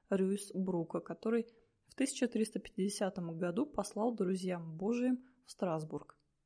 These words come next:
Я убеждён, что именно пример брабансонского отшельника и его писаний то ли подвиг Мерслина на обман, то ли повредил его разум. Явно, по примеру Рюйсбрука,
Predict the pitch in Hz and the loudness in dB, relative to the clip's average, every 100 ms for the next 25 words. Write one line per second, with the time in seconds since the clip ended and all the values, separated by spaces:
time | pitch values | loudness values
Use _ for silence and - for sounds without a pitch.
0 | - 196 202 196 202 196 302 - - 196 | -2 2 2 4 2 4 2 0 -2 -2
1 | - 220 254 208 - 190 190 214 - _ | 2 2 4 2 0 -2 0 0 -2 _
2 | _ _ _ _ - 185 196 190 202 202 | _ _ _ _ -4 2 4 4 4 2
3 | - 220 202 - 185 180 185 - - 269 | 2 2 0 -2 0 0 -2 -2 0 4
4 | 247 202 - 185 - 190 185 - 196 190 | 4 4 0 -2 -2 -4 -4 0 2 2
5 | 185 180 - 247 269 247 208 - - _ | 0 -2 -2 2 6 6 4 -2 -20 _
6 | 285 285 - - 214 185 202 254 - 214 | 6 6 2 2 4 4 0 0 2 2
7 | 196 - 220 208 214 185 180 175 175 180 | 0 -2 2 4 4 2 -2 -4 -2 0
8 | 202 240 220 220 208 214 196 - _ _ | 2 4 2 2 0 2 0 -4 _ _
9 | 226 226 220 196 196 196 185 175 175 - | 2 4 4 4 2 4 0 0 -2 -2
10 | 185 180 160 160 156 - _ _ _ - | -2 -4 -2 -4 -8 -12 _ _ _ 0
11 | 196 208 233 226 180 - 175 - 185 190 | 4 6 6 6 4 -2 -6 -2 0 2
12 | 190 180 - 185 185 170 - 185 208 226 | 0 0 -2 -2 -2 -4 -6 0 0 2
13 | 247 | 0